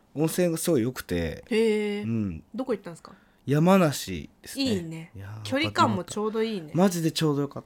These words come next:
Speaker 1: た。
Speaker 2: やっぱ冬場は入りたくなるよな、あったかいお風呂。
Speaker 1: いや、本当になんか、浸かることの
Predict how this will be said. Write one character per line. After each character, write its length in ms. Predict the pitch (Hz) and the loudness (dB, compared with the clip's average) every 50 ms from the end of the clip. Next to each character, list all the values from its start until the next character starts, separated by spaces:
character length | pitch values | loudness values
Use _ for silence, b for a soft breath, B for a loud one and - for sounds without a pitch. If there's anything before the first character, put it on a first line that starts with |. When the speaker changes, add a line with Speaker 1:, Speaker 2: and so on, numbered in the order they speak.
| _ _ | _ _
Speaker 1:
た。 180 | - 92 92 - - _ _ _ _ | -6 -6 -6 -8 -14 _ _ _ _
Speaker 2:
や 60 | - 262 | -10 -8
っ 20 | |
ぱ 100 | - 220 | -8 -8
冬 360 | - - 208 202 254 269 349 381 | -8 -8 -8 -6 -6 -6 -6 -6
場 100 | 381 392 | -6 -4
は 200 | 392 370 359 262 | -4 -4 -6 -8
入 280 | - - 320 330 302 | -8 -8 -8 -8 -8
り 120 | 277 277 269 | -10 -12 -12
た 140 | - 302 | -12 -12
く 140 | 294 - 302 | -12 -10 -12
な 180 | 285 285 285 277 | -10 -10 -8 -8
る 80 | 277 | -6
よ 120 | 269 262 262 | -6 -8 -8
な、 180 | 254 254 254 | -8 -8 -10
あ 40 | 247 | -10
っ 60 | 247 - _ | -12 -12 _
た 80 | - | -4
か 60 | - | 0
い 40 | 143 151 | 0 0
お 40 | 147 220 208 196 | 0 0 -4 -8
風 120 | - 208 | -10 -10
呂。 0 | |
Speaker 1:
い 40 | 190 | -10
や、 60 | 175 | -4
本 200 | 156 160 160 160 | -2 0 0 0
当 140 | - - 156 | -2 -2 -2
に 220 | 147 156 151 135 - | -2 0 -2 -2 -2
な 100 | 143 147 | -4 -4
ん 60 | 131 | -4
か、 260 | - 123 117 87 - _ _ _ _ _ _ _ _ _ - | -4 -6 -6 -6 -8 _ _ _ _ _ _ _ _ _ -12
浸 140 | - - | -12 0
か 140 | - 180 175 | 4 6 6
る 180 | 170 175 170 160 | 6 6 2 0
こ 180 | - - 156 | 0 -6 -8
と 160 | 151 - 151 139 | -4 -2 -4 -2
の 220 | 120 101 87 | -2 -4 -6